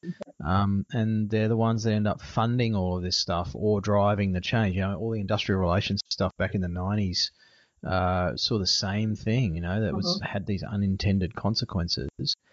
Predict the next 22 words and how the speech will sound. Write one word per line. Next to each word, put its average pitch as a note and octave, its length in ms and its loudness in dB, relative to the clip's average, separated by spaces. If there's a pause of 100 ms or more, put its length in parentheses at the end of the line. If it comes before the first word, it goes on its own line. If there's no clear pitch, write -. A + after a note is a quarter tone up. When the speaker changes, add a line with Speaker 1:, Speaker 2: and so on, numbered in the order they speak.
(340)
Speaker 1:
And D#3 140 2
I D#3+ 140 4
agree E3 300 2
with C#3 240 0
you, B2 120 2
Coxie. F#2 480 -2
I, F#2+ 200 -2
I G#2+ 60 -2
think A2+ 360 -4
the A#2+ 80 -4
big B2 160 0
opportunity A2 640 0
for, G2+ 580 2 (360)
well, D3+ 140 2
certainly B2+ 280 0
for - 140 -2
those A2+ 220 2
of G2 80 -2
you G2+ 100 0
listening G#2+ 280 0
to - 60 -12
this F2+ 140 -2